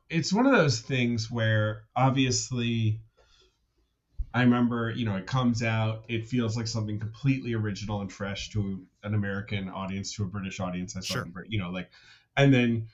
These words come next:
Speaker 1: you start to hear, you know, from the sort of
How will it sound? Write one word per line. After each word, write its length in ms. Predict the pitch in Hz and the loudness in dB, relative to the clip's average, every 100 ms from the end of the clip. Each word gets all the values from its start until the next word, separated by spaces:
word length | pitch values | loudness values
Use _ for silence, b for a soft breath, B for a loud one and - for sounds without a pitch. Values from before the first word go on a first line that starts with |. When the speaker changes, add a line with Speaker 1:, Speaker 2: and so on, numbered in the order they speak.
| b _ | b _
Speaker 1:
you 180 | 151 156 | 0 2
start 380 | - - 143 131 | 2 4 4 4
to 120 | 127 | 0
hear, 720 | 110 131 127 123 123 113 113 b b _ - - | 0 2 2 2 2 0 -4 b b _ -20 -8
you 220 | 208 185 | -2 0
know, 320 | 151 135 131 | 2 4 2
from 260 | 113 165 139 | 2 4 4
the 60 | |
sort 220 | 120 139 | 4 2
of 120 | 127 | 0